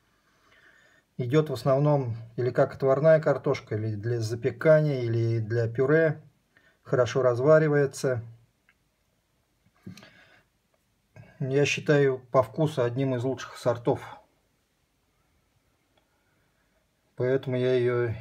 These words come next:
и искал. Следующий сорт украинской селекции,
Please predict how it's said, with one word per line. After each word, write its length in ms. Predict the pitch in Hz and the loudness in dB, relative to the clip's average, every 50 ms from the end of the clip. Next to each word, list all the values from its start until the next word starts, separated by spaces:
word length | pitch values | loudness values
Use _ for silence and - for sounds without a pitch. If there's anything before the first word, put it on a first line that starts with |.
| - - - - - - - - _ _ | -14 -18 -20 -20 -20 -20 -20 -20 _ _
и 400 | 127 120 117 117 117 117 117 120 | -8 -8 -6 -6 -6 -6 -6 -6
искал. 440 | 113 - - - 135 120 110 98 - - - - - - - - - _ _ _ _ _ _ _ _ _ _ _ _ _ _ _ _ _ _ _ _ _ _ _ _ _ _ - - _ _ _ _ _ - - _ _ _ _ - - - - _ _ _ _ _ _ _ _ _ _ - - - _ - _ _ _ _ _ _ _ _ _ _ _ _ _ _ _ _ _ _ _ _ _ _ _ _ | -8 -6 -2 0 0 0 0 -2 -8 -14 -20 -20 -20 -20 -20 -20 -20 _ _ _ _ _ _ _ _ _ _ _ _ _ _ _ _ _ _ _ _ _ _ _ _ _ _ -20 -20 _ _ _ _ _ -20 -20 _ _ _ _ -20 -20 -20 -20 _ _ _ _ _ _ _ _ _ _ -20 -20 -20 _ -20 _ _ _ _ _ _ _ _ _ _ _ _ _ _ _ _ _ _ _ _ _ _ _ _
Следующий 580 | - - - 151 151 151 127 131 127 - - - | -20 -8 -2 0 0 0 0 -2 -4 -4 -6 -10
сорт 400 | - - 147 135 - - - - - - - _ _ _ _ _ _ _ | -6 -4 -4 -4 -4 -6 -10 -20 -20 -20 -20 _ _ _ _ _ _ _
украинской 560 | - 147 - 135 139 139 139 139 123 - - 120 | -14 -8 -2 0 2 2 2 0 -2 -6 -10 -6
селекции, 760 | - 147 147 151 165 160 156 156 - - 147 139 120 113 | -4 0 2 2 2 0 -2 -4 -4 -2 -2 -2 -2 -6